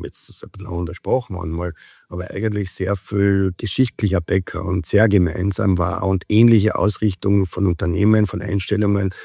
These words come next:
und von Gesche-, Gesellschaft gelebt wird. Auch das als Grundlage sehen, hier noch mehr in der Forschung, in der Zusammenarbeit und Universitäten, Kultur, diesen Schritt zu gehen, dauert Zeit, keine Frage. Diese Dinge brauchen einfach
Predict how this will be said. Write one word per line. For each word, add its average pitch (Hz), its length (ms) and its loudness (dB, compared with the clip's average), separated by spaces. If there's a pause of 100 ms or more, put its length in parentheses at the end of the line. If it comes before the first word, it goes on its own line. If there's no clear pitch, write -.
(140)
und 95 160 -2
von 95 160 0
Gesche-, 87 360 -2
Gesellschaft 98 640 -2
gelebt 90 420 -4
wird. 104 260 0 (420)
Auch - 180 -2
das - 340 -2
als 101 180 2
Grundlage 95 560 2
sehen, 90 400 2 (260)
hier 98 360 2
noch 92 360 4
mehr 90 500 0
in 95 140 -4
der - 100 -8
Forschung, 104 580 2 (100)
in 98 180 -2
der - 380 -8 (160)
Zusammenarbeit 101 1000 4
und 95 160 -2
Universitäten, 92 1300 -4
Kultur, 101 680 2 (600)
diesen 107 260 0
Schritt 104 300 2
zu 107 100 0
gehen, 98 360 0 (100)
dauert 85 360 -4
Zeit, - 480 -14 (140)
keine 82 240 -10
Frage. - 380 -10
Diese 92 240 -4
Dinge 104 260 0
brauchen 90 580 -4
einfach 90 520 -4